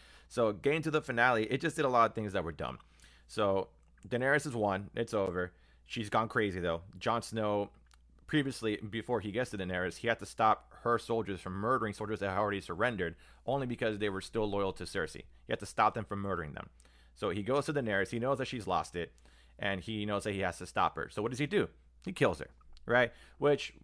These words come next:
we knew it was gonna happen. It was very telegraphed, right? That's also the thing. The show was also very unpredictable before with what,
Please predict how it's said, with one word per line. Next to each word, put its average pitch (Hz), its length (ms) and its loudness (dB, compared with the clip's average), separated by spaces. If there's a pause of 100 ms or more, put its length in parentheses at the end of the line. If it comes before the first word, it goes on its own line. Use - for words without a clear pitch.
(360)
we 185 140 6
knew 180 100 6
it 160 60 8
was 139 120 8
gonna 127 160 2
happen. 101 360 0
It 117 80 0
was 113 140 -4
very 107 420 -2
telegraphed, 78 640 -4 (140)
right? 107 280 2
That's 165 160 4
also 160 200 6
the 127 80 0
thing. 104 200 -2
The 85 80 -6
show 165 160 2
was 165 100 0
also 151 200 2
very 123 280 0
unpredictable 113 640 -2
before 104 400 2
with 98 140 -2
what, 92 320 0